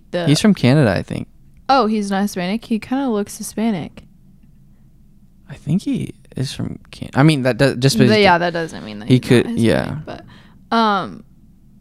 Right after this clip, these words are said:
Speaker 1: look up his
Speaker 2: Uh, I, I'm just, I, I don't know his, like, ethni-,
Speaker 1: Ethnicity.
Speaker 2: ethnicity. I'm not sure. Gavin Tucker ethnicity. Ethnicity.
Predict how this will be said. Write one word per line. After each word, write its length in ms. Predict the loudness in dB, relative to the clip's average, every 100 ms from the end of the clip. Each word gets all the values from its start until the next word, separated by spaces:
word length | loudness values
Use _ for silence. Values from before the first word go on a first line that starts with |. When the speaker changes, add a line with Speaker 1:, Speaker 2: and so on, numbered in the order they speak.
| -20 -20 -20 -20 -20 -20 -20 -20 -8
Speaker 1:
look 280 | -4 -4 -2
up 220 | -6 -6
his 840 | -4 -2 0 -2 -4 -10 -14 -18 -20 -20 _ _ -20 -20 -20 -20 -20 -20 -20 -18 -10 -2
Speaker 2:
Uh, 40 |
I, 340 | 0 2 0 2
I'm 160 | 2 2
just, 160 | 2
I, 220 | 4 4 4
I 140 | 4
don't 140 | 4 4
know 160 | 4
his, 140 | 4 2
like, 120 | 2
ethni-, 480 | 0 -2 -4 -8 -2
Speaker 1:
Ethnicity. 20 |
Speaker 2:
ethnicity. 600 | -2 0 -2 -2 -4 -4
I'm 100 | -2
not 160 | -2 -4
sure. 320 | -6 -6 -8 -18 -20 -20 -20 -20 -20 -20 -20 -20 -16
Gavin 260 | -8 -8 -6
Tucker 260 | -8 -8 -8
ethnicity. 680 | -10 -8 -8 -8 -8 -8 -10 -12 -20 -20 -20 -20 -20 -20 -20 -20 -20 -20 -20 -20 -20 -20 -16 -12
Ethnicity. 640 | -6 -2 -2 -2 -2 -4